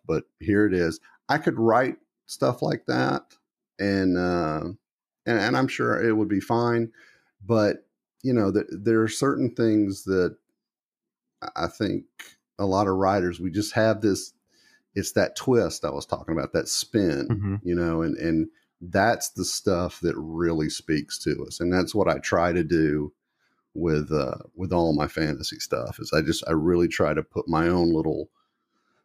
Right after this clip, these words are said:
Speaker 1: my own little tweaks on it. You know, I try, I, I have a saying,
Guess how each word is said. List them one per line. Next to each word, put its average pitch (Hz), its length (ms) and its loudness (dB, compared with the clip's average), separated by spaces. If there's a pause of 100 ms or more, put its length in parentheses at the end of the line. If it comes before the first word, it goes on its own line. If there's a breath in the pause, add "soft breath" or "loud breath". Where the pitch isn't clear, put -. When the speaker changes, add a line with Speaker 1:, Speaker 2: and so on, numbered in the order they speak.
(140)
Speaker 1:
my 104 180 2
own 104 120 4
little 78 180 0
tweaks - 520 -4
on 78 220 0
it. - 180 -4
You 87 100 -2
know, 73 100 -2
I 73 60 -4
try, 95 240 2
I, - 360 -4
I 104 40 4
have 123 220 4
a 90 80 2
saying, 87 680 2